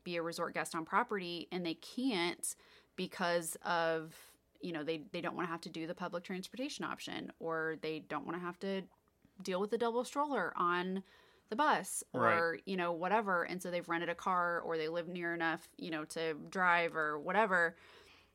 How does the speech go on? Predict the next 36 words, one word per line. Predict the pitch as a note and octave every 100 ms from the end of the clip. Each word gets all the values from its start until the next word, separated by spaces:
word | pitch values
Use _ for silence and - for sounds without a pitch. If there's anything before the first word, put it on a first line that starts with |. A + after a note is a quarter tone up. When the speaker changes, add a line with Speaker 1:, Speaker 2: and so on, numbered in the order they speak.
| _ _ _ _ -
Speaker 1:
I | G3 G#3
think | C#4+ D4
it's | C#4
ridiculous | B3 G3 G3 F#3 -
for | F3
them | E3 E3+
to | F3+
charge | - E3+ D#3 D#3 D3 - - _ -
somebody | - G3 F#3 F3+ F3+
staying | - F3 E3 E3 E3 D#3+ - -
for, | E3+ D#3
like, | D#3
a | F3
four-night | - E3+ E3+ G3 -
trip | E3 D#3 -
an |
extra | E3+ - D3
hundred | - D#3 D#3+ A3+ F#3+
bucks | D#3 C#3 - -
to | G3
park | - D#3 - -
when | F3 E3
they | E3
get | F3
to | F3+ - _ - -
park | A#3+ C#4
for | D#4+
free | D4 D#4+ D#4
at | C#4+ C#4+
the | -
park. | - D#4 E3 D3+ - - _ -
Speaker 2:
Right. | A#2+ G#2 G#2+ _ _ _ _ _ _
Speaker 1:
You | G3
don't | C4
have | D4+
to, | C#4